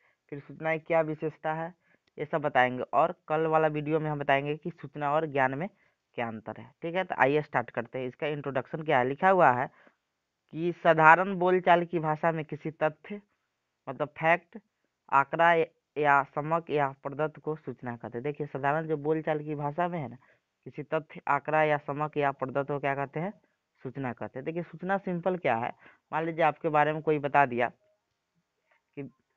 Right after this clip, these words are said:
कि, कि मान लीजिए कोई बीएड कॉलेज के बारे में कि इसमें पचहत्तर स्टूडेंट है, तो ये क्या हो गया?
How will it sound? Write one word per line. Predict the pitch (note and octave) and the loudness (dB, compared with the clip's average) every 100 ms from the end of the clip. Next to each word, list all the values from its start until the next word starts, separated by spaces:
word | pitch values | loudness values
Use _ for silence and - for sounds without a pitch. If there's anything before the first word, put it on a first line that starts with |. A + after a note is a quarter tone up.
| _ | _
कि, | D3+ D3 - _ - | -10 -8 -10 _ -12
कि | C#3+ C#3 - D3+ D3 - | -10 -10 -10 -6 -6 -6
मान | D3 D3+ | -2 -2
लीजिए | D#3 D#3 | -2 -4
कोई | D#3+ | -4
बीएड | C#3 C#3 D#3 | -4 -2 -4
कॉलेज | - D3+ | -2 -4
के | C#3+ | -2
बारे | D3 C#3+ | 0 2
में | D3 | 0
कि | C#3 | -2
इसमें | D3 C#3 | -8 -8
पचहत्तर | B2+ - - C3+ | -10 -10 -12 -10
स्टूडेंट | B2+ A#2+ A#2 A2+ A2+ | -12 -14 -14 -12 -12
है, | |
तो | C3 | -6
ये | C#3 | -6
क्या | B2+ D3+ | 0 2
हो | D3+ | 2
गया? | D#3+ | 0